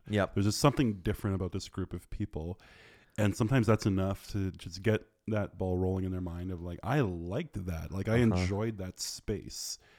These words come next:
Speaker 2: Because I do believe that that is the attraction to the gospel, is just that human beings living the gospel.
Speaker 1: Yeah.
Speaker 2: Human <laughs> beings just being in relationship, um, that is ref-, a reflection of Christ in that space. And so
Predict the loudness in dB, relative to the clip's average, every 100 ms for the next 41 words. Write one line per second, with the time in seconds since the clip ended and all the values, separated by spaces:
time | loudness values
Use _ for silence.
0 | -20 -20 -20 -6 -2 0 0 0 2 0
1 | 0 -2 -4 -6 -8 -8 -6 -6 -6 -8
2 | -8 -8 -8 -6 -6 -6 -6 -8 -6 -6
3 | -6 -6 -8 -10 -10 -10 -10 -12 -10 -10
4 | -8 -10 -12 -6 -2 0 0 0 0 -2
5 | -4 -2 0 0 0 -2 -4 -4 -6 -8
6 | -6 0 0 0 -4 -18 -18 -10 -4 0
7 | 0 0 0 0 0 -4 -4 -4 -2 -2
8 | -2 -2 -4 -4 -4 -4 -4 -8 -10 -18
9 | -20 -20 _ _ 0 2 2 2 -2 -6
10 | -8 -4 -2 -2 -4 -6 -10 -14 -18 -20
11 | _ _ _ _ _ _ -2 -2 2 2
12 | 4 4 4 2 2 0 0 -2 -4 -4
13 | -4 -8 -12 -16 _ _ _ _ _ _
14 | 0 4 4 0 -4 -8 -8 -8 -10 -10
15 | -6 -6 -6